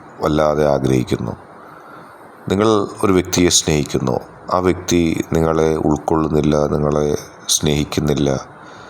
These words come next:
നിങ്ങൾക്ക് വേണ്ടി ഒന്നും മനസ്സ് തുറന്ന് സംസാരിക്കാനോ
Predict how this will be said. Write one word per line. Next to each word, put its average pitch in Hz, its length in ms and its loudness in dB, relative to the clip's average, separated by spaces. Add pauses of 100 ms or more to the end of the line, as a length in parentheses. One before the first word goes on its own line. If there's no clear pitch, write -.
(520)
നിങ്ങൾക്ക് 90 480 0
വേണ്ടി 85 340 2 (680)
ഒന്നും 95 300 2 (840)
മനസ്സ് 87 420 0
തുറന്ന് 82 320 0 (160)
സംസാരിക്കാനോ 76 720 0